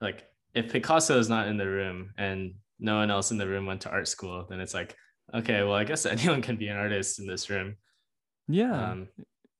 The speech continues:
Speaker 2: The, do you have to go to art school? Do you have to, like, a-, and I, I'm not trying to be subversive or, like, anybody can be an artist. I do believe anybody can be an artist.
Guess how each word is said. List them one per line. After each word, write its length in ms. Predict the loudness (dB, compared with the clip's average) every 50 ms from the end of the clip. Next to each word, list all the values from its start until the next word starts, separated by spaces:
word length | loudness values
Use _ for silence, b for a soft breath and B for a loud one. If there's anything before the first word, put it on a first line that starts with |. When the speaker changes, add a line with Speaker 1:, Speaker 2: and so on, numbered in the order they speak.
| -16 -12 -8
Speaker 2:
The, 240 | -4 0 2 2 2
do 200 | 2 2 2 4
you 80 | 6 6
have 180 | 6 4 2 2
to 100 | -2 2
go 160 | 4 4 4
to 100 | 4 4
art 200 | 4 4 2 0
school? 420 | -4 -2 0 2 2 2 0 -4 _ _ _ _ _ -8 -4
Do 100 | 0 2
you 100 | 4 4
have 280 | 4 4 4 2 2 -2
to, 640 | -6 -2 0 0 2 2 0 0 0 0 -2 -4 -6 -8 -14 -20 -20 -20 -14 -4 2
like, 240 | 2 2 2 2 -2 _ -2
a-, 220 | 0 0 2 4
and 180 | 4 4 6 6
I, 80 | 4 4
I'm 180 | 4 4 6
not 160 | 6 4 4
trying 180 | 6 4 4 4
to 60 | 4
be 120 | 2 0 -2
subversive 480 | -4 -6 -8 -2 0 2 2 2 0 0
or, 120 | 0 0
like, 240 | 2 0 -2 -4 -4 _ -6 -4
anybody 400 | -2 0 0 0 0 0 -2 -2
can 180 | -4 -4 -2 -2
be 80 | 0
an 80 | 0 0
artist. 160 | 0 0 2
I 80 | 2 0
do 200 | 0 2 0 -2
believe 340 | 0 0 0 2 0 0 0
anybody 380 | -2 -4 -4 -4 -4 -6 -6 -8
can 180 | -8 -8 -8
be 120 | -8 -8 -10
an 100 | -10 -10
artist. 360 | -12 -12 -12 -14 -20 -20